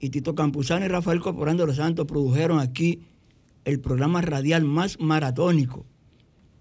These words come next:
que se llamaba Gozando con Espectáculo Tito y Producciones Corporán.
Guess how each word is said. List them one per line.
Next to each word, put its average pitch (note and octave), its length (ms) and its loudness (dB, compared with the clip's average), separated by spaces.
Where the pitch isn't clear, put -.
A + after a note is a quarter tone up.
que B2+ 140 -4
se C3 120 -2
llamaba C#3+ 380 2
Gozando F3 640 0
con E3 160 2
Espectáculo D3+ 680 -2
Tito G3+ 360 -4
y C#3 80 -6
Producciones C#3+ 680 -2
Corporán. A#2+ 800 -2